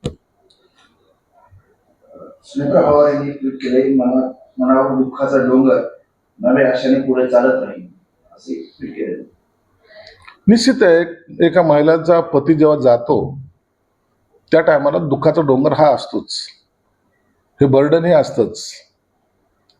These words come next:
Speaker 2: परंतु राजकारणामध्ये वावरताना त्यांना आणखीन काय काय जाणीव झाल्यात हे ते सांगू शकतात. म्हणून लवकर झालेला शपथविधी, त्याच्यानंतरच्या आता होणाऱ्या घटना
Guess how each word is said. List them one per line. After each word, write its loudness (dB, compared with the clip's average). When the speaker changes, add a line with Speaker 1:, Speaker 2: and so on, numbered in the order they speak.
Speaker 2:
परंतु 2
राजकारणामध्ये 0
वावरताना 2
त्यांना 2
आणखीन 2
काय 2
काय 4
जाणीव 4
झाल्यात 2
हे 2
ते 0
सांगू 0
शकतात. -2
म्हणून 2
लवकर 2
झालेला 2
शपथविधी, 0
त्याच्यानंतरच्या 0
आता 0
होणाऱ्या 2
घटना 0